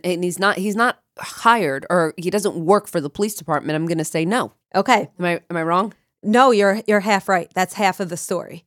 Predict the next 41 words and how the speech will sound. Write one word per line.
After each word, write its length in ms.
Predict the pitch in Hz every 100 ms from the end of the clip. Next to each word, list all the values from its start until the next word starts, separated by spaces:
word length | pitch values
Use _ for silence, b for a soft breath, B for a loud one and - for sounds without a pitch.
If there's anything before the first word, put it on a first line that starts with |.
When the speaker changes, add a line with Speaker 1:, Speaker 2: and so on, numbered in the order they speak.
| 466
Speaker 1:
Okay. 340 | - 240 294 -
Speaker 2:
Um, 280 | 208 208 202
so 260 | 240 226
Speaker 1:
I'll 40 | 220
take 140 | -
half 220 | 196 151
right. 240 | 156 190 -
Speaker 2:
<laughs> 440 | 214 - - 302 -
So 160 | 294
just 220 | 330 349
for 140 | 403 311
listeners 480 | 233 - 226 220 240
who, 280 | 202 196 -
you 140 | 226
know, 100 | 180
don't, 260 | 175 196 185 185
'cause 100 | 214
I 100 | 208
wouldn't 180 | 214 226
have 80 | 190
known 180 | 185 175
what 120 | 180
entrapment 440 | 170 190 175 175 147
was 240 | 165 165
technically 440 | 190 - 165 170
until 220 | 165 175 170
I 20 |
really 280 | 165 170 165
worked 260 | 185 180
in 80 | 175
the 60 | 170
field. 260 | 240 214 208
Entrapment 640 | 220 262 254 269 339 277
is 360 | 214 202 190 - -
a 140 | 190
complete 400 | - 208 294 320
defense 340 | 208 - 214 214
to 100 | 185
a 60 |
criminal 440 | 175 214 196 180 175
charge 480 | - 170 196 220